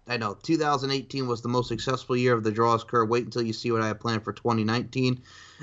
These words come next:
And Austin Aries wrote, "And behind the curtain, you only had to break a guy's face to amateur execution. Moment of the year, ignore and steal ten minutes of my pay-per-view main event match time for yourself.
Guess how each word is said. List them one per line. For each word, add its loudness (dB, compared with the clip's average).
And 4
Austin 2
Aries 4
wrote, 4
"And 0
behind 0
the 2
curtain, -2
you -2
only -4
had -4
to -4
break -2
a -4
guy's -2
face -4
to -8
amateur -2
execution. -2
Moment 4
of 2
the 2
year, 6
ignore 2
and 2
steal 0
ten 0
minutes -2
of 2
my 0
pay-per-view 0
main 2
event -2
match -2
time 0
for -6
yourself. -4